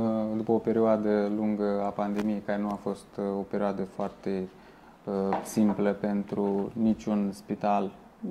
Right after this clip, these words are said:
dacă ne referim la, cele din zonă, chiar și nici pentru conducătorii, nici pentru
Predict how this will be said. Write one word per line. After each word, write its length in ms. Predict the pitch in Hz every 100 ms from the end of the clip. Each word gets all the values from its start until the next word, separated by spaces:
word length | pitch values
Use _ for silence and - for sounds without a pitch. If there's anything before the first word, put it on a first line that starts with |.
| 90 -
dacă 340 | 131 113 110
ne 140 | 113 113
referim 420 | 104 - 101 98
la, 280 | 98 101 107 - - - - 107 101
cele 260 | 113 104
din 180 | 101 101
zonă, 480 | 98 - 127 117 110 -
chiar 180 | 127 110
și 180 | - 110
nici 300 | 110 110 -
pentru 460 | 107 104 104 104 104
conducătorii, 840 | 107 104 104 104 120 135 123 113
nici 220 | 113 110
pentru 600 | - 113 107 107 104 104